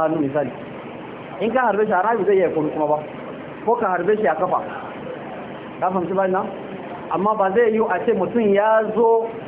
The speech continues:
maka ta'adanci da karamin cuta, kai kuma ka afka masa da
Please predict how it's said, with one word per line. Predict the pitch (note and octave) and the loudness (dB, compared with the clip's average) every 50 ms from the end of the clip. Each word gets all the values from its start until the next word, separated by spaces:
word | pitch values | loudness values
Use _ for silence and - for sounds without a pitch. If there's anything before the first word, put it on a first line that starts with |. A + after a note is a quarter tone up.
| - - | -6 -4
maka | G3+ A3 - G#3 | -2 -2 0 0
ta'adanci | - - G#3 G#3 G#3 G#3+ G3 A3 A3 G#3 - - F3 C#3 A2+ - - - - - - - - - - - - C3+ | 0 0 0 0 2 2 2 2 2 2 0 -2 -4 -4 -4 -6 -10 -12 -12 -14 -14 -14 -14 -14 -14 -8 -2 -2
da | E3+ E3+ | 0 0
karamin | - F#3 F3 G3+ A3 A3+ A3+ A3 | 0 2 2 2 4 4 2 2
cuta, | A3+ G3 F3+ E3+ G3+ G3+ G3+ G3 G3 - | 4 2 2 4 4 4 2 2 0 0
kai | - G#3+ A3+ G#3+ | 0 0 0 2
kuma | A3 A3+ A3+ A3+ | 2 0 0 2
ka | - G3 E3+ - - | 0 0 -2 -2 0
afka | G#3 A3+ - - - G#3+ G3 F#3 | -2 -2 -2 0 0 0 2 2
masa | G3 G#3+ A3 G#3+ G3+ E3+ D3+ - - | 2 0 0 2 2 0 0 0 -2
da | E3+ | -2